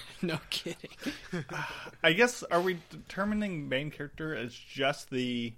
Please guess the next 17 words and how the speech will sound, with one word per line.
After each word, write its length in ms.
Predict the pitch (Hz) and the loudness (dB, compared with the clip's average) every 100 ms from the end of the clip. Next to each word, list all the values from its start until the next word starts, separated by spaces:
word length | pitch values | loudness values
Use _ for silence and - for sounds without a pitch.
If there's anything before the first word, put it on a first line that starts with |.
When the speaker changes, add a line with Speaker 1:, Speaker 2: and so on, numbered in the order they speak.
| - - - - - - | -14 -20 -20 -20 -20 -8
Speaker 2:
the 140 | 131 117 | -2 -2
forefront 880 | - 135 139 - 139 135 131 - | 2 2 2 0 2 2 0 -6
lead 340 | 120 123 131 143 | -4 0 0 0
of 140 | 151 | -2
a 60 | 175 | -4
show, 320 | - 196 190 | -2 -2 0
or 120 | 139 | 0
can 180 | - 135 | -2 -4
it 60 | |
be 160 | 127 123 | -2 0
any 200 | 120 123 | 0 0
of, 100 | 113 | 0
like, 180 | 113 113 | -2 -2
a 120 | 110 | -2
main 300 | 113 110 113 | -2 -2 -2
trio, 460 | 113 120 110 104 90 | -4 -4 0 0 0
perhaps? 680 | - 110 113 - - - | -6 -8 -8 -8 -12 -18